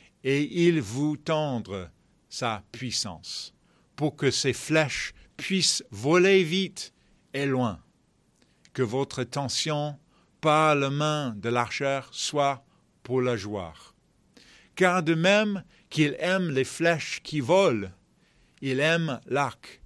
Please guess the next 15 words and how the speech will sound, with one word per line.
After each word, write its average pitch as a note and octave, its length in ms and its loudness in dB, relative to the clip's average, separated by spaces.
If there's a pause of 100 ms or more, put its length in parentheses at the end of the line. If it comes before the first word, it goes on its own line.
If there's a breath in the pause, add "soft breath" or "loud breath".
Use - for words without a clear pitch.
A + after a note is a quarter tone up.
(420 soft breath)
qui A#2+ 160 -4
est A2+ 100 -2
stable. D#2+ 520 -10 (920)
Donc B2+ 220 -2
je B2+ 120 -4
crois D3+ 240 0
que B2 140 -4
ça B2+ 240 -2
c'est G#2 600 -6 (340 soft breath)
une A#2 120 -8
citation, C3+ 1040 -4
euh, F#2 160 -12 (100)
intéressante C3+ 840 -4
à A2+ 80 -12
considérer G#2+ 800 -6